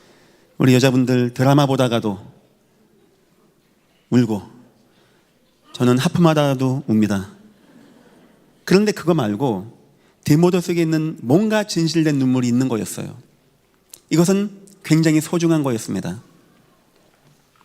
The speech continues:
성경 보니까 바울도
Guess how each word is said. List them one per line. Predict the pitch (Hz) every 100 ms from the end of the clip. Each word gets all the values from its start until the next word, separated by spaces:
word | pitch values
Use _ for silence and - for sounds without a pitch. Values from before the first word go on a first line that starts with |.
| _ _ _ _ _ _ _ _ _ _ _ _ _
성경 | - 170 160
보니까 | 151 147
바울도 | 139 - 127 123 131 131 92